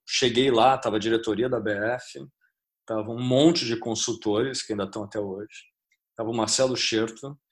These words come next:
e uma briga tremenda, né? Como é que o Marcelo Scherto tinha o site da B F, os leads da B F, né?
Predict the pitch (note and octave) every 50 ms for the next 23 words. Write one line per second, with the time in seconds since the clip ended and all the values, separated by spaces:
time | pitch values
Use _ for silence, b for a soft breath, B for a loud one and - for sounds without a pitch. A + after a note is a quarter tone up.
0 | _ _ _ _ _ A2+ A#2+ C#3 E3+ E3+ - A2+ A2 C3+ C3 C#3 D#3 C#3+ D#3 -
1 | - - - D3 D#3+ C#3+ B2+ B2+ C3+ D3+ D#3+ B2+ G#2 G#2 G#2+ A2 - - - A#2
2 | G#2 G#2+ A2+ A#2+ C3+ D3 - - - E3 D3+ C#3+ B2 A#2+ - - - B2+ C3 C3+
3 | C#3+ C#3 - - - A#2 A2 A2+ A2+ - - C#3 - - - B2 B2 A#2+ - -
4 | - A2+ A2 A#2 A2+ - - A2+ G#2+ A2+ G#2+ G#2 G2+ G#2+ A#2 B2 - - - A#2+
5 | G#2 A#2 C3+ C3+ D#3 D#3 D3+ C3+ G#2+ - A2 G#2 G2 G2+ G2 A2+ A2+ - - -
6 | - F2 F#2 G2+ A2